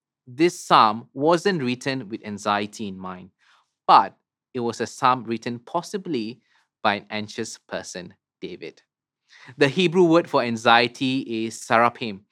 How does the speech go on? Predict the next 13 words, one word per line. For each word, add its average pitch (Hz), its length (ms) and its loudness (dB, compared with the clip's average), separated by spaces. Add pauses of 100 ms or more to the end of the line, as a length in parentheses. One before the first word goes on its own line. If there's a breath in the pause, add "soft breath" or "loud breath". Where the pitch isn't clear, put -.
(540 soft breath)
It's 151 460 -2 (200)
only 302 240 2
mentioned 185 460 0
twice 123 640 4
in 135 100 -10
the 123 120 -2
whole 202 300 0
of 131 140 0
the 113 260 -6
Old 131 200 -4
Testament. 95 520 -12 (360 soft breath)
It 135 80 -2
appeared 151 460 2